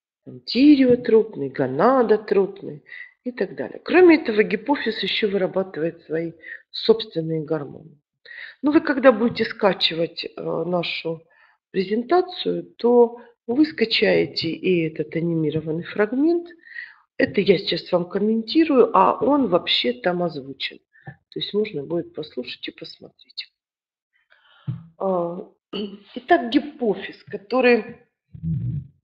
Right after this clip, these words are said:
имеет переднюю, <clears throat> заднюю и небольшую такую промежуточную или среднюю долю, вырабатывает различные гормоны, как я сказала,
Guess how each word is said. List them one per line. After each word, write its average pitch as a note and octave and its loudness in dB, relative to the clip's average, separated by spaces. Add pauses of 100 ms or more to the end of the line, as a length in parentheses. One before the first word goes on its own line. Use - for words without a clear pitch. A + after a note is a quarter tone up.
(540)
имеет A3 6
переднюю, E3+ 2
<clears throat> - -
заднюю F3+ 2 (300)
и G3 2
небольшую E3 0
такую - -12
промежуточную E3 -6
или C#3+ -16
среднюю C#3+ -14
долю, D4+ -8 (480)
вырабатывает A3 4
различные E3 -2
гормоны, F#3 -2 (400)
как - -12
я F#3 -4
сказала, E3+ -6